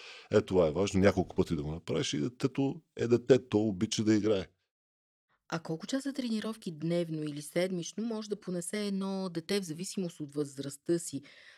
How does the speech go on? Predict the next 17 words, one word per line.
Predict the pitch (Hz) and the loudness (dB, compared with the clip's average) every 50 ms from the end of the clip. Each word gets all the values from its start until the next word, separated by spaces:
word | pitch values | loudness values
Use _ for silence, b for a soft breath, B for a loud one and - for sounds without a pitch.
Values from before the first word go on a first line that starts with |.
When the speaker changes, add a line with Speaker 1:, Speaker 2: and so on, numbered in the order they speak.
| B B _ | B B _
Speaker 2:
А, | - 170 170 165 165 170 165 - - | -8 -6 -6 -4 -4 -4 -6 -6 -6
ако | - 214 226 - 226 | -8 -8 -6 -8 -6
тренира | - 180 165 156 156 151 151 | -6 -4 -4 -4 -6 -6 -8
професионално | 147 - 156 - 196 202 - - 233 226 233 240 240 247 254 269 277 294 311 311 | -10 -12 -10 -10 -8 -8 -8 -10 -10 -10 -8 -8 -8 -8 -8 -8 -10 -10 -10 -10
и | 285 269 262 | -8 -8 -8
ако | 269 269 269 - - - 277 285 285 | -8 -8 -10 -12 -10 -8 -6 -6 -6
е | 285 285 285 285 285 277 | -6 -6 -8 -8 -10 -10
само | - - 269 262 262 262 | -8 -8 -6 -6 -6 -6
за | 254 254 | -6 -8
удоволствие, | 247 233 226 226 202 214 202 202 208 - - - 151 | -8 -8 -8 -6 -4 -2 -2 -4 -4 -6 -6 -6 -6
какви | - - 165 - - 202 202 | -6 -8 -10 -8 -8 -8 -8
граници | 202 180 185 202 202 214 233 240 226 226 - 170 | -2 0 0 2 2 0 0 -2 -4 -4 -6 -6
не | 165 151 143 | -6 -6 -8
трябва | - 151 127 113 110 120 | -8 -10 -10 -10 -8 -10
да | - 117 | -10 -12
се | - - | -14 -14
прескачат? | _ - 127 - - - - 120 - - - | _ -12 -12 -12 -12 -12 -14 -14 -14 -16 -18